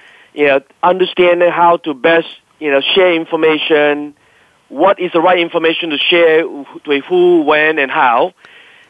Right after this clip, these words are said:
as well as just, you know, elevate the knowledge of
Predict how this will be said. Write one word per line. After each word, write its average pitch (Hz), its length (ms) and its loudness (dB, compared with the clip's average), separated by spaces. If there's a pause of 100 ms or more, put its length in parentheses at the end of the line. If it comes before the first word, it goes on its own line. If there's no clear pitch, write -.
as 175 140 2 (100)
well 240 220 4
as 180 100 4
just, 196 260 0 (140)
you 175 80 -2
know, 156 240 2
elevate 175 640 2 (220)
the 151 120 4
knowledge 180 540 2
of 156 360 2